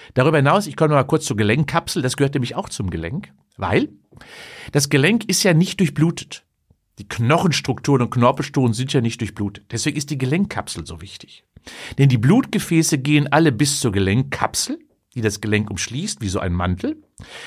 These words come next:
Bis dahin kommen die Nährstoffe. Und dann darunter liegt Gelenkflüssigkeit, die sogenannte Synovia, so heißt diese Gelenkflüssigkeit.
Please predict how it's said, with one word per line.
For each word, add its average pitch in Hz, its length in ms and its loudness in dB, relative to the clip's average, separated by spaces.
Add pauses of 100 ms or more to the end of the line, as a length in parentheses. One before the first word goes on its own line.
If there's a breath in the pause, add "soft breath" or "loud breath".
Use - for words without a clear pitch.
(140)
Bis 139 180 -2
dahin 202 300 4
kommen 190 180 2
die 190 100 0
Nährstoffe. 170 600 -2 (540 soft breath)
Und 135 140 0
dann 156 160 4
darunter 139 720 2
liegt 151 320 -4
Gelenkflüssigkeit, 165 1160 0
die 95 60 -4
sogenannte 127 420 0
Synovia, 127 840 4
so - 220 -16
heißt 90 240 -12
diese 85 220 -10
Gelenkflüssigkeit. - 1000 -16